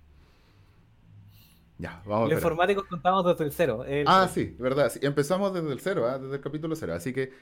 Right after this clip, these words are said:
Speaker 1: este es el tres. O sea, llevamos cuatro capítulos de La Aquí No Hay Nada.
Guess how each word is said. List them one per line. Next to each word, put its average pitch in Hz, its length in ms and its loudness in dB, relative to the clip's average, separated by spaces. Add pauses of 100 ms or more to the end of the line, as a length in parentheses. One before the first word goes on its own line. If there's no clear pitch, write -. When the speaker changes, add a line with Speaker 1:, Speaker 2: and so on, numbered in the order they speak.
Speaker 1:
este 143 320 0
es 139 40 2
el 135 120 -4
tres. 95 220 -6 (160)
O - 80 -16
sea, 135 120 -2
llevamos 160 460 -2
cuatro 196 320 -2
capítulos 123 540 -6
de 101 200 -4
La 101 120 -10
Aquí 117 120 -10
No 139 100 -8
Hay 131 40 -8
Nada. 80 400 -10